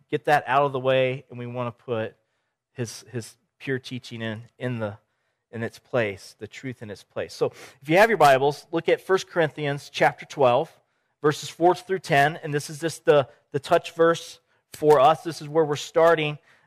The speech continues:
uh, and then from here, we're gonna be all over, and you can see that in the outline. So starting in verse four, this is what Paul s-, writes to the church. He says, "Now there are varieties of gifts,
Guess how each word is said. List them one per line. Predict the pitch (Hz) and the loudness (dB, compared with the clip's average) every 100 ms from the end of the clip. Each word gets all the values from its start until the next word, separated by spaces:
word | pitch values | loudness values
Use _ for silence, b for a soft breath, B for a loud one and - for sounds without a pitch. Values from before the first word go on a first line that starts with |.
| _ | _
uh, | 131 131 131 | 2 2 2
and | 135 | 0
then | 143 147 | 2 2
from | 131 - 139 | -2 -6 -8
here, | 123 214 175 | -2 2 2
we're | 151 | 2
gonna | 147 143 | 0 -2
be | 135 139 143 | -2 -4 0
all | 143 147 170 | 4 6 6
over, | 139 | 6
and | 117 | 0
you | 131 | -4
can | 139 | -12
see | 135 - | -12 -4
that | 147 131 107 _ | 2 2 0 _
in | 147 | -6
the | 127 - | -6 2
outline. | 143 123 120 101 b b b | 2 2 -2 -4 b b b
So | - | -16
starting | - 196 190 180 | 0 2 2 0
in | |
verse | 160 170 | 0 0
four, | - - 165 123 110 _ _ _ _ _ _ _ _ _ _ _ _ | 0 -8 -2 -2 -2 _ _ _ _ _ _ _ _ _ _ _ _
this | 160 151 | -4 -2
is | |
what | 131 139 131 - b b b _ | 2 2 2 -2 b b b _
Paul | - 151 139 | 2 4 4
s-, | 131 - _ | 0 -16 _
writes | 139 139 131 - | 2 2 2 -4
to | - | -8
the | 131 | -8
church. | 123 151 - | -2 -2 -2
He | |
says, | 143 151 | -6 -2
"Now | 143 147 | 4 6
there | 156 147 | 6 4
are | |
varieties | 147 135 143 139 160 175 170 | 2 2 6 6 4 0 -4
of | |
gifts, | 156 170 120 - - - | 4 4 4 -6 -20 -20